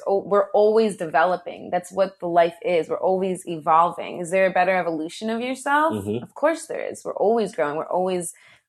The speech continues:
Speaker 1: we're always changing.
Speaker 2: Okay.
Speaker 1: And we can change how, we can change how we wanna change.
Speaker 2: Okay.
Speaker 1: Right? So if I am evolving and I know, okay, this year, especially now, it's, you know, the new decade and it's, like, this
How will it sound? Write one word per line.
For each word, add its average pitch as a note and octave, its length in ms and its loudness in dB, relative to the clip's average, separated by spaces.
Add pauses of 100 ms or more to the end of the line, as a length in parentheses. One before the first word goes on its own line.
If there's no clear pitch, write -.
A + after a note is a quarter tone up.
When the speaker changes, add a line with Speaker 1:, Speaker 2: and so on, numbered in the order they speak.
Speaker 1:
we're F3+ 120 0
always F#3 500 0
changing. - 760 -6
Speaker 2:
Okay. A2 320 -2
Speaker 1:
And G3 300 4
we G#3 100 2
can G3 140 -4
change A#3 440 -2
how, E3 260 -4 (120)
we F3+ 140 -4
can G3 80 0
change F3+ 220 -2
how F#3 100 4
we G3+ 80 4
wanna A3+ 220 4
change. A#3+ 480 6
Speaker 2:
Okay. G2 340 0
Speaker 1:
Right? A#3+ 300 6
So G#3 240 4
if G3 100 0
I F#3 480 4 (720)
am G#3 140 4
evolving F#3+ 600 6
and E3+ 80 -2
I E3 100 -2
know, F3 240 2
okay, F3 380 -4
this G#3+ 420 0
year, G#3+ 220 2
especially G3 460 0
now, F3 240 0
it's, D#3+ 240 -6
you E3+ 140 -8
know, G2+ 240 -10
the - 60 -10
new G3+ 180 -2
decade F#3 480 0
and E3 80 -6
it's, E3 200 -10
like, E3 260 -6 (100)
this - 220 -18